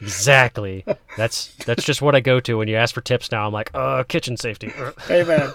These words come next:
Speaker 2: whatever works.
Speaker 1: Car, car safety. <laughs>
Speaker 2: Uh, you know, I'm s-,
Speaker 1: We're
Speaker 2: <laughs> one of us on this podcast is Serve Safe certified.
Speaker 1: Guess which one?
Speaker 2: Not the dude boiling sponges.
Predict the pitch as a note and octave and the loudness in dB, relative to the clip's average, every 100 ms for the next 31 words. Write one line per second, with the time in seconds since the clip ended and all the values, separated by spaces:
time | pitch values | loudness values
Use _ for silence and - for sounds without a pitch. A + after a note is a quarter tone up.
0 | - E3 E3 D#3+ D#3 D3 B2+ C3 - F3+ | -2 4 4 4 2 0 -4 -10 0 2
1 | E3 - F3 - - F#3+ - E3+ D3 - | 2 0 -14 -12 -12 -8 0 2 2 0
2 | A2+ A2 A#2 - - - - C4+ - - | -8 -12 -12 -12 -10 -10 -4 -4 -4 -8
3 | - - _ - - - - - - - | -10 -20 _ -14 -12 -14 -20 -20 -20 -8
4 | F2+ D3 C3+ C#3 E3 E3 E3+ B2 A2 - | -2 0 0 -2 0 2 2 0 -4 -2
5 | F#3 - - - G#3 D3+ C#3 D4 A3+ E3 | -6 -6 -18 -6 -6 -2 6 6 6 2
6 | E3+ D#3+ - F#3+ E3 - F3 D#3+ C3+ - | 0 -2 2 4 4 4 0 0 -4 -2
7 | G3+ E3+ A3 F3+ - A3 A3 - B2+ B2+ | -2 0 0 0 0 0 -2 -4 -4 -6
8 | - - B2 A#2 - F3+ C4+ G#3+ D3+ G#3 | -8 -12 -8 -6 -4 -2 0 2 4 4
9 | G#3+ A#3+ F3 A3+ B3 B3 - D#4 A3+ G3 | 4 2 8 10 10 8 12 12 12 4
10 | - | 0